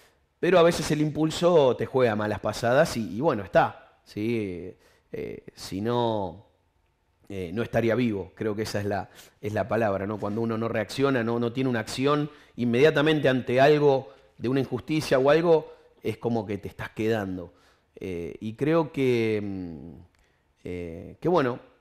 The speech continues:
hoy viéndolo de, de, de, desde esta perspectiva, eh, me gustaría quizás, eh, no hoy, eh, pero por ahí en un par de años, si Dios me permite, eh, poder, eh, en algún punto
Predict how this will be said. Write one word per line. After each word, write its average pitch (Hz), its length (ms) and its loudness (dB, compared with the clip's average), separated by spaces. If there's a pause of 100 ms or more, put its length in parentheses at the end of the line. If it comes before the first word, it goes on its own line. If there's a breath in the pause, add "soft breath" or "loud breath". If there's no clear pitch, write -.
(460)
hoy 143 200 2
viéndolo 151 440 6
de, 120 280 4
de, 101 240 -4
de, 98 240 -8 (580)
desde 98 320 -4
esta 156 180 -2
perspectiva, 160 920 2 (400 loud breath)
eh, 95 420 -6
me 135 140 -2
gustaría 185 420 4
quizás, 151 540 0 (380)
eh, 71 420 -12
no 156 400 4
hoy, 120 180 4
eh, 180 260 2
pero 120 320 -2
por 117 160 0
ahí 139 400 0 (480 soft breath)
en 113 120 -6
un 127 100 -4
par 131 160 4
de 131 100 4
años, 170 220 2
si 107 160 -8
Dios 123 160 0
me 123 120 -2
permite, 120 680 -4 (440 soft breath)
eh, 101 960 -8 (380)
poder, 131 380 2
eh, 110 380 2
en 113 80 -4
algún 120 240 -2
punto 123 800 0